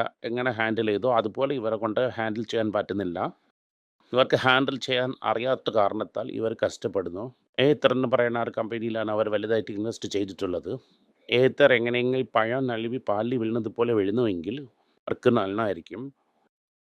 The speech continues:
ഇന്ന് എത്ര ദിവസം ആകുമെന്ന് അറിയാൻ പറ്റുന്നില്ല. മിഡാന അവരുടെ സ്കൂട്ടേഴ്സ് ഒന്നും അത്ര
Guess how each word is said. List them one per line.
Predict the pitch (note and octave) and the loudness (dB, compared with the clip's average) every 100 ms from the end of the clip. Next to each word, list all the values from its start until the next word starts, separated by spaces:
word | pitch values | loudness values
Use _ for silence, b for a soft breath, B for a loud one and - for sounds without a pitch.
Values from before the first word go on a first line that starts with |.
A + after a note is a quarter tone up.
| _ _ C#3+ | _ _ 4
ഇന്ന് | B2+ C#3+ B2 | 6 8 6
എത്ര | - C3+ | 4 8
ദിവസം | B2+ A#2+ B2 A2+ | 8 6 -2 -2
ആകുമെന്ന് | A2+ A#2+ C3 | -2 -4 -2
അറിയാൻ | A2 G#2+ A2+ | -4 -4 -4
പറ്റുന്നില്ല. | G2+ G2 F#2+ D#2+ F2 C#3+ _ _ - | -6 -6 -10 -8 -10 -10 _ _ 0
മിഡാന | A#2 B2 D3+ D3 C3 | 6 8 8 4 2
അവരുടെ | A#2 A2+ | 2 -2
സ്കൂട്ടേഴ്സ് | - C3 B2+ C#3+ - | -2 -2 4 4 4
ഒന്നും | G#2+ A#2 A#2 | -4 -2 -2
അത്ര | A#2+ | 0